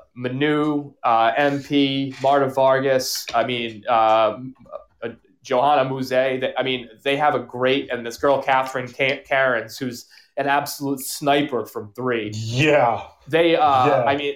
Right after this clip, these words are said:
Speaker 1: they've got, they've just got a really good team put together, and I, I can't wait to see where she takes this team in the next couple of years, because I think sky's the limit with this, uh, with Tammy, uh, you know, uh, leading up the team.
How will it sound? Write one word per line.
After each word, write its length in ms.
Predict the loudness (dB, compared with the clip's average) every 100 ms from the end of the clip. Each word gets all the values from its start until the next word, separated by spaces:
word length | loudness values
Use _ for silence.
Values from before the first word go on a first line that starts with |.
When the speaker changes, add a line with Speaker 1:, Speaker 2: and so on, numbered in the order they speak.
| -6
Speaker 1:
they've 260 | -2 0 2
got, 340 | 2 4 2
they've 160 | -2 -2
just 180 | -4 0
got 160 | 0
a 80 | 0
really 300 | 0 -2 -2
good 280 | -4 -6 -8
team 320 | -12 -14 -14
put 180 | -14 -14
together, 420 | -8 -2 -2 -2
and 100 | -2
I, 120 | -4 -6
I 60 |
can't 260 | -6 -4 -2
wait 160 | -4 -8
to 60 |
see 140 | -12 -6
where 200 | -4 -4
she 160 | -8
takes 300 | -8 -10 -12
this 260 | -18 -18 -12
team 240 | -10 -8
in 80 | -10
the 60 | -12
next 180 | -10
couple 260 | -4 -4 -4
of 60 | -6
years, 300 | -4 -6 -10
because 360 | -14 -10 -10 -8
I 60 |
think 200 | -8 -10
sky's 380 | -6 -2 -2 -4
the 80 | -10
limit 400 | -10 -8 -8 -8
with 160 | -12 -10
this, 320 | -12 -12 -10
uh, 240 | -4 -2 -2 -8 _
with 160 | -16 -10
Tammy, 500 | -6 -6 -6 -12 -10
uh, 360 | -2 0 0 -4 -12
you 80 | -10
know, 280 | -6 -6 -10 _ _ _ _ _ -10
uh, 120 | -6
leading 320 | -4 -4 -4 -4
up 180 | -8
the 80 | -12
team. 380 | -16 -14 -14 -16